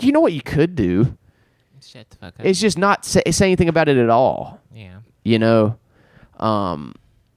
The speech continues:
Speaker 1: and I think it was incredibly shitty. I mean, it made me just respect Patton Oswalt and Paul F. Tompkins so much less. And with Paul F. Tompkins, I've been kinda keeping to myself, but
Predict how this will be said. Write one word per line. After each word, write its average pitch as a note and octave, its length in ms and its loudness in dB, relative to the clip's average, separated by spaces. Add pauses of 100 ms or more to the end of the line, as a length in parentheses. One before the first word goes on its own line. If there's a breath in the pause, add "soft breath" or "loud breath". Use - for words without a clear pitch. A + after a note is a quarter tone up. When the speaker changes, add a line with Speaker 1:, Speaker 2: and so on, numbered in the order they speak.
(180)
Speaker 1:
and D#3+ 100 0
I C4 60 0
think B3 140 -2
it - 20 0
was A2+ 140 -2
incredibly A2 460 -2
shitty. G2+ 600 -4
I G#2 100 -6
mean, G2+ 220 -6
it C3 140 -2
made A#2 240 0
me A2+ 500 -2 (480)
just G2+ 380 -8 (840)
respect B2 760 -4
Patton A#2 360 -2
Oswalt G2+ 720 -4
and F2+ 80 -20
Paul G#2 300 0
F. F#2+ 120 -10
Tompkins F#2+ 540 -6
so A2 360 0
much F2+ 300 -10
less. D#2 380 -12 (500 loud breath)
And D#3+ 140 0
with D#3+ 120 -2
Paul C#4 260 0
F. G#3 120 -4
Tompkins, F#2 680 -4 (1080)
I've E3+ 240 -2
been C3+ 460 0 (240)
kinda A#2+ 260 -4
keeping G#2+ 300 -6
to F#2 60 -12
myself, F#2 460 -8
but - 120 -6